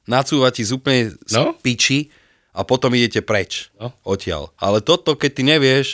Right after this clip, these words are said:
Speaker 1: nemáš ako na to prísť. Takže nám sa stala takáto vec a ešte my zdesení s Dušanom, my sme mali úplne, sme boli, že ty koko, čak to je ojeb. Ani ten vlak neprišiel nakoniec, takže sme boli úplne zhrození, že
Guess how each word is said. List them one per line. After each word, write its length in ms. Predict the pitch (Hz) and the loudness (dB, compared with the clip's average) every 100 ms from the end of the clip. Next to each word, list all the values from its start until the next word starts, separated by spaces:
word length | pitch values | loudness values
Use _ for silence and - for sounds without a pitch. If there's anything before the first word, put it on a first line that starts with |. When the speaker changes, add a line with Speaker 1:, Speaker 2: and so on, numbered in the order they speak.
| - | -8
Speaker 1:
nemáš 300 | 175 208 123 | -4 0 0
ako 140 | 113 110 | 0 0
na 100 | 110 | -2
to 120 | 87 | -4
prísť. 440 | 80 87 87 - _ - - - _ _ | -10 -8 -8 -10 _ -20 -20 -20 _ _
Takže 240 | 104 104 | -2 4
nám 160 | 123 151 | 4 4
sa 80 | 170 | 2
stala 240 | - 156 | 4 2
takáto 400 | 139 135 170 143 | 2 2 2 2
vec 320 | 85 95 - - | 2 -2 -8 -12
a 160 | - 87 | -4 -2
ešte 240 | 90 - | 0 0
my 160 | 104 139 | 2 2
zdesení 400 | 98 110 139 107 | 2 2 2 0
s 80 | 92 | 0
Dušanom, 320 | 95 107 117 | 0 2 4
my 80 | 107 | 2
sme 160 | 110 | 2
mali 240 | 101 98 98 | 2 2 0
úplne, 480 | 135 131 135 120 107 98 - | 0 0 2 2 2 -2 -8
sme 240 | 95 98 | -4 0
boli, 320 | 92 98 92 | 2 2 2
že 160 | 85 85 | 0 -6
ty 240 | - - | -8 -12
koko, 480 | - - 90 - - | -10 -10 -8 -6 -6
čak 240 | - - - | -4 -4 -2
to 80 | |
je 80 | 87 | -4
ojeb. 460 | - 113 143 - - - - | -2 -2 -2 -4 -16 -20 -6
Ani 240 | 90 92 | -4 -2
ten 240 | - 95 | 0 2
vlak 240 | 95 101 127 | 2 2 2
neprišiel 560 | 196 269 233 - 82 | 0 0 -2 0 -2
nakoniec, 480 | 82 78 78 78 110 | -2 -4 -4 -2 -4
takže 320 | - 92 87 | -2 -2 0
sme 160 | 92 95 | 0 0
boli 160 | 95 101 | 2 2
úplne 240 | 110 120 | 2 0
zhrození, 480 | 95 95 101 101 104 | 2 0 2 0 0
že 320 | 92 85 85 | 0 0 -2